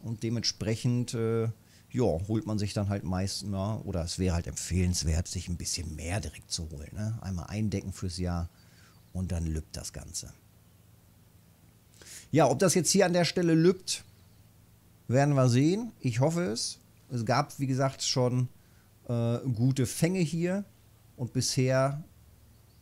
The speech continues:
ist es auch schon ganz okay, würde ich sagen. Bin ich schon ganz zufrieden damit. Ähm, die große Frage ist natürlich, ballern hier auch noch, ähm,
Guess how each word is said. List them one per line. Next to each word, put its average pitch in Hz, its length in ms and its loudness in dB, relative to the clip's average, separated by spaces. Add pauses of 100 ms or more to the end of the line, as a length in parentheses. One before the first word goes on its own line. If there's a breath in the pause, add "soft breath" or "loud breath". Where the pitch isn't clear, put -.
(300)
ist 156 180 8
es 151 140 2
auch 135 180 2
schon 131 220 2
ganz 123 200 0
okay, 180 440 -2
würde 160 160 2
ich 147 100 -2
sagen. 143 540 -2
Bin 131 100 -2
ich 127 100 0
schon 117 160 -2
ganz 110 280 -2
zufrieden 147 500 -2
damit. 131 380 0 (580 loud breath)
Ähm, 117 560 4
die 110 80 -2
große 120 480 0
Frage 117 440 0
ist - 160 -2
natürlich, 110 520 -2 (240)
ballern 110 360 2
hier 104 340 2
auch 107 200 -2
noch, 101 300 -2 (580 loud breath)
ähm, 101 540 0